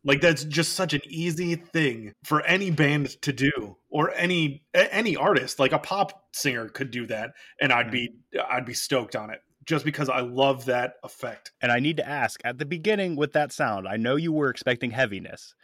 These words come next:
Speaker 1: Yeah.
Speaker 2: But when that sound, and then there's that spoken word part where it's, you know, whatever needs to be done, you do it. If somebody needs to be killed, you kill them. There's
Speaker 1: Yeah,
Speaker 2: no
Speaker 1: I was
Speaker 2: wrong, you do it.
Speaker 1: When, when she said that, I was like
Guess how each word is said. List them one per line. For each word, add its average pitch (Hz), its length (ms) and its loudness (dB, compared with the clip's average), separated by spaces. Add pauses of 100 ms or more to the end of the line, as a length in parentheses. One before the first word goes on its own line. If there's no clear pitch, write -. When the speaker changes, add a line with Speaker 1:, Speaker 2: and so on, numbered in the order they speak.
Speaker 1:
Yeah. 123 240 6
Speaker 2:
But 110 160 2
when 123 240 -4
that 113 140 -12
sound, 139 320 2
and 123 60 -2
then 123 80 0
there's 120 200 2
that 107 160 -2
spoken 117 460 -2
word 117 280 2
part 110 420 2
where 98 200 -4
it's, 98 140 -10
you 110 100 -6
know, 98 120 -4
whatever 107 280 0
needs 110 140 -2
to 107 60 -8
be 104 100 -6
done, 104 260 2
you 104 120 -4
do 104 260 -2
it. 101 60 0
If 95 60 -8
somebody 104 220 -6
needs 98 120 -10
to 98 40 -10
be 101 80 -8
killed, 104 320 -2
you 98 120 -10
kill 104 280 -6
them. 101 140 -4
There's 101 140 -2
Speaker 1:
Yeah, 135 80 2
Speaker 2:
no 101 80 2
Speaker 1:
I 151 40 8
was 165 120 4
Speaker 2:
wrong, 101 180 2
you 98 160 -4
do 101 240 -2
it. 110 100 -4 (220)
Speaker 1:
When, 156 340 4
when 147 160 2
she 180 160 0
said 147 320 2
that, 208 220 2 (100)
I 127 80 2
was 127 160 0
like 117 220 0